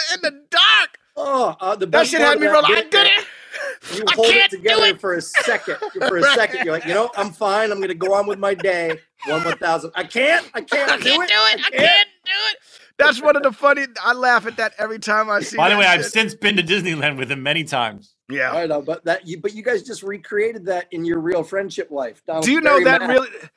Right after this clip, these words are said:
Speaker 1: that had to come from real life, though, from him going to Disneyland without me and me being pissed off about it. That had to be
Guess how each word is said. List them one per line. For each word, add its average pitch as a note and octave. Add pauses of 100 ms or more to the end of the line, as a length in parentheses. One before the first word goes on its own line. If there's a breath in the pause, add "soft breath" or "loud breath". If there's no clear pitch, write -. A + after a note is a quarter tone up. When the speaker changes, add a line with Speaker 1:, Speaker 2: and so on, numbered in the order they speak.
(220)
Speaker 1:
that B3
had A#3+
to A3
come G#3+
from F3+
real F3
life, E3
though, D3 (100)
from C#3
him F3
going E3
to D#3+
Disneyland C#3+
without C#3
me C3+
and B2+
me C#3
being C3
pissed C#3
off B2+
about A2+
it. G#2+
That C#3
had C#3
to -
be B2+